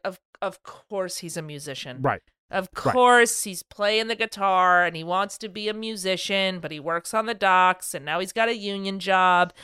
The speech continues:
Speaker 1: But really what he wants
Speaker 2: Right.
Speaker 1: to do is run around on a stage and play guitar like he's some Mister John Bon Jovi Van Halen.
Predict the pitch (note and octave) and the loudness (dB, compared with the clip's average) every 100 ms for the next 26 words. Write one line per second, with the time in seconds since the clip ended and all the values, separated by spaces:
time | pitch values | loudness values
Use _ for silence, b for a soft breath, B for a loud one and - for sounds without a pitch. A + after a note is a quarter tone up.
0 | B E3 E3+ A3 B3+ A3+ A3+ A3 G#3+ B2+ | B -8 -2 0 0 -2 -4 -4 -4 -4
1 | G#2 F#3 F#3+ F#3+ F#3 F#3 B B - D#3+ | -2 -2 0 0 0 -6 B B -18 -6
2 | E3+ G#3+ A#3 G3+ G3 G3+ G3 F#3+ - F#3 | 2 2 2 0 0 0 -2 -6 -4 -2
3 | F3+ F#3 E3 D#3 F#3 F3+ F#3 - F3+ F3+ | 0 -2 -6 -8 -4 -4 -4 0 4 4
4 | F3+ E3 D#3 D3 D3 - G3 F#3 F3 F#3 | 4 -2 -6 -10 -10 -6 -4 -4 -4 -8
5 | - G#3 F3+ F#3 F3 F3+ F#3 F3+ F3+ F3+ | -4 -4 -4 -2 0 0 0 2 2 0
6 | F3+ F#3 F3+ F3+ E3+ E3 E3 D#3+ C3+ C3 | -2 -2 -2 -4 -4 -4 -6 -8 -8 -8
7 | A#2 | -12